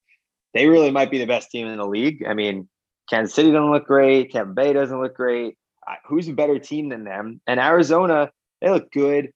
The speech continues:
Their offense is great. I think Kyler is a, a strong M V P favorite. If the odds weren't already so much tilted in his favor, I'd be, I'd be all over that bet. I, I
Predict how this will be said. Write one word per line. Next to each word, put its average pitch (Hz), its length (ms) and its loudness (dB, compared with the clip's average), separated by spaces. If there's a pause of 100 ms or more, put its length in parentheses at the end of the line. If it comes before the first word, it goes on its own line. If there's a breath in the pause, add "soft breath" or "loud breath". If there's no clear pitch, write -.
(140)
Their 131 160 -2
offense 123 380 -6
is 104 100 -20
great. 113 380 -6
I 123 100 0
think 127 240 -8
Kyler 117 340 -2
is 101 80 -8
a, 101 220 -8
a 101 140 -6 (380)
strong 127 640 -2
M 120 240 -10
V 110 160 -8
P 117 220 -2
favorite. 110 440 4
If 107 100 -4
the 113 120 -2
odds 110 320 -2
weren't 110 340 -6
already 113 300 0
so 113 200 -6
much 107 260 -6
tilted 113 280 -4
in 107 80 -6
his 104 140 -8
favor, 104 320 2
I'd 98 180 -2
be, - 120 -10
I'd 107 160 -2
be 104 120 -4
all 113 240 4
over 110 200 4
that 107 260 2
bet. 107 240 0
I, 104 40 -8 (180)
I 104 80 -8